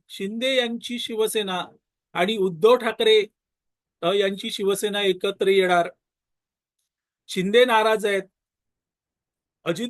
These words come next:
पवार या, अ, काकांसोबत जाऊ शकतात, या सगळ्या रुमर्स अफवा ठरणार आहेत आणि महायुती इंटॅक्ट राहणार आहे. पण याचं श्रेय जरी या तीन नेत्यांना असलं तरी सगळ्यात मोठं श्रेय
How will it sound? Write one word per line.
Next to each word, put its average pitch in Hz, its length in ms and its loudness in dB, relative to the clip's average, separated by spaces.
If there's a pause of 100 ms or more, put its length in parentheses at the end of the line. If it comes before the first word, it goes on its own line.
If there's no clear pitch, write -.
(140)
पवार 226 360 2 (840)
या, 170 200 -2
अ, 185 340 -2 (320)
काकांसोबत 202 720 0
जाऊ 190 200 0
शकतात, 214 440 -8
या 196 180 -2
सगळ्या 202 340 -2
रुमर्स 190 600 -2
अफवा 170 360 -4
ठरणार 185 380 -2
आहेत 139 160 -8 (800)
आणि 233 400 -2 (120)
महायुती 226 800 -2
इंटॅक्ट 214 420 -4
राहणार 151 320 -2
आहे. 113 140 -6 (440)
पण 190 340 2 (1080)
याचं 165 440 0
श्रेय 196 480 0 (320)
जरी 202 340 -2
या 220 100 0
तीन 214 300 -12
नेत्यांना 196 500 -6
असलं 170 420 -4 (140)
तरी 170 260 -6
सगळ्यात 170 640 -6
मोठं 175 480 -4
श्रेय 160 420 -8